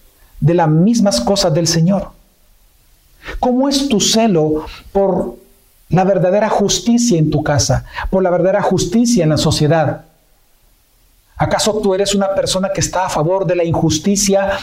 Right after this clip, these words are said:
de la corrupción? ¿O de verdad tú eres un defensor de la verdadera justicia según Dios, no los hombres? ¿Acaso hay un celo en ti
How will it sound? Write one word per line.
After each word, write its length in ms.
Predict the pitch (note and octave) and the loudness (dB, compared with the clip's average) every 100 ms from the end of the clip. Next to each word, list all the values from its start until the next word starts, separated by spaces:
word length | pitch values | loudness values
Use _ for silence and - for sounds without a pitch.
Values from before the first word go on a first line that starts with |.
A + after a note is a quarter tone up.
| - | 0
de 120 | G3 | 0
la 160 | F3+ | 2
corrupción? 1040 | F#3+ F3+ E3 E3 - F#3 G3 A3 A3+ A#3 - - - - - - _ _ _ - - - | 0 2 2 0 0 2 2 2 0 -2 -8 -14 -20 -20 -20 -20 _ _ _ -16 -6 -2
¿O 80 | F#3+ | 0
de 80 | F#3 | 2
verdad 400 | F#3 D#3+ G#3+ A3 | 2 0 0 0
tú 100 | G#3 | 2
eres 380 | G#3+ A3 - - - | 2 0 -4 -8 -6
un 160 | G3+ G#3 | 0 0
defensor 960 | G#3 G#3 F3+ - - G#3+ G3+ C3 B2 - - _ - | 2 0 0 0 0 2 2 2 -2 -4 -14 _ 0
de 120 | D#3+ | 2
la 120 | D#3+ | 2
verdadera 340 | E3+ D#3+ F3+ | 2 2 0
justicia 400 | F3+ F3+ F#3+ F#3 | 0 0 0 0
según 540 | G3+ - A3+ F3+ D4 B3 | 0 0 0 0 0 2
Dios, 280 | B3+ A#3+ E3 | 0 2 2
no 120 | G#3+ | 2
los 180 | G#3 E3+ | 0 0
hombres? 440 | C3+ A#2+ - - _ _ _ _ _ _ _ _ _ _ _ - - - - | 0 -2 -8 -14 _ _ _ _ _ _ _ _ _ _ _ -20 -20 -14 -4
¿Acaso 320 | D#3+ G#3 A#3+ | -2 0 0
hay 60 | B3 | 0
un 100 | A#3 | 0
celo 640 | A#3+ G#3+ G#3 A#3+ A#3+ A#3+ A#3+ - | 0 0 2 2 0 -2 -2 -2
en 320 | F#3 D#3+ D#3+ | 0 2 2
ti 460 | F3 G#3 E3+ - | 2 2 2 -2